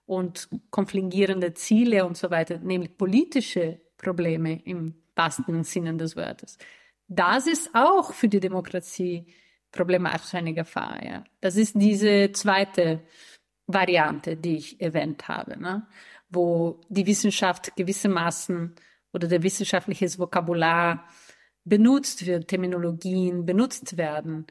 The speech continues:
um zu verschleiern, dass es sich hier auch um ganz schwierige normativen Entscheidungen handelt, über die wir eigentlich auch anders reden müssten. Die Emotionen.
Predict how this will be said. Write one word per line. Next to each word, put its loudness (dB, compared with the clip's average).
um 4
zu -4
verschleiern, 4
dass 2
es 0
sich 0
hier 2
auch 2
um 4
ganz -2
schwierige 4
normativen 2
Entscheidungen 2
handelt, 0
über 4
die 0
wir 4
eigentlich 0
auch -10
anders 0
reden -4
müssten. -8
Die -2
Emotionen. -2